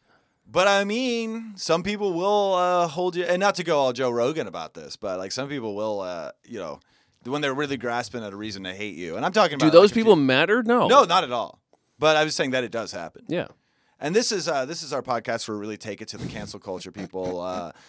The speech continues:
Speaker 1: uh,
Speaker 2: There is no fucking cancel culture.
Speaker 1: th-, people, people confuse cancel culture with consequence
Speaker 2: Unless
Speaker 1: culture.
Speaker 2: you're, like, Shirley Sherrod or some shit.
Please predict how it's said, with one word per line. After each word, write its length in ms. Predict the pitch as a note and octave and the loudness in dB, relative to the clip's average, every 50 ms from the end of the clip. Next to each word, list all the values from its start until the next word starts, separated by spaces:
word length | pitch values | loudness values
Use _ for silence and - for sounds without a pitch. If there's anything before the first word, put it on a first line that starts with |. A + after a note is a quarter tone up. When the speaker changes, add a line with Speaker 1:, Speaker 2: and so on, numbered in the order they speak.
| - - - - - - | -20 -20 -20 -20 -16 -12
Speaker 1:
uh, 320 | - A#2 A2+ A2 A2 G#2+ A2 | -8 -8 -8 -6 -8 -4 -2
Speaker 2:
There 160 | A3 C4 C#4 | -2 2 6
is 240 | D#4+ F4+ F#4 E4+ D4+ | 8 8 8 8 10
no 460 | C#4+ C#4 C4 B3 A#3+ A#3+ A3+ - - _ | 10 12 12 12 10 6 4 -2 -10 _
fucking 560 | - - A#3 G#3+ - - G3+ G#3 G3+ A3+ - - | -6 -4 -4 -4 -4 -6 -10 -10 -10 -12 -12 -8
cancel 400 | - A3 B3 C#4+ C#4+ - C#4 A3+ | -2 2 2 2 2 0 -2 -2
culture. 600 | - - C3 A#2 A#2 A2 - A#2 A#2 C3 C#3+ C#3 | 0 2 2 2 2 0 -2 -2 0 0 -2 -2
Speaker 1:
th-, 180 | A#2+ B2+ - | -6 -12 -10
people, 360 | - F3 F3+ G3+ G3 G3 G3+ | -8 -4 -2 0 0 0 -2
people 280 | F#3 D#3+ G#3 G3 G#3 G3+ | -4 -6 -4 -4 -4 -4
confuse 400 | - G#3 F#3 - G3 F#3+ F3+ - | -6 -8 -10 -10 -10 -10 -10 -8
cancel 320 | - F3+ E3+ E3 - E3 | -8 -8 -8 -8 -8 -8
culture 240 | C#3+ D#3 D3+ D3+ D#3 | -8 -8 -8 -8 -8
with 120 | C3+ B2+ - | -10 -10 -8
consequence 520 | - C#3 C3 A#2+ - - - G2+ F#2 D#2+ - | -6 -6 -6 -6 -8 -10 -10 -10 -10 -6 0
Speaker 2:
Unless 220 | - E3 F#3 F3+ | 2 2 2 4
Speaker 1:
culture. 120 | - - G3+ | 4 6 6
Speaker 2:
you're, 80 | F#3 F3 | 8 8
like, 240 | E3+ D3+ C3 B2+ | 6 4 2 0
Shirley 480 | A#2+ - - - - C3 C#3+ D3+ D#3+ E3+ | -4 -4 -2 -2 0 2 2 2 2 2
Sherrod 800 | D3 - - E3 D3 A#2+ B2+ B2+ C3 D3 D#3+ E3 D3 G#2 G2+ F#2+ | 0 0 0 0 0 2 4 4 6 6 6 4 4 2 0 -2
or 100 | G#2 G2+ | -4 -4
some 300 | - - G#2 F#2 E2+ F2+ | -4 -2 -4 -4 -4 -6
shit. 420 | - - - - - E2+ D2+ - | -8 -10 -8 -6 -6 -6 -8 -8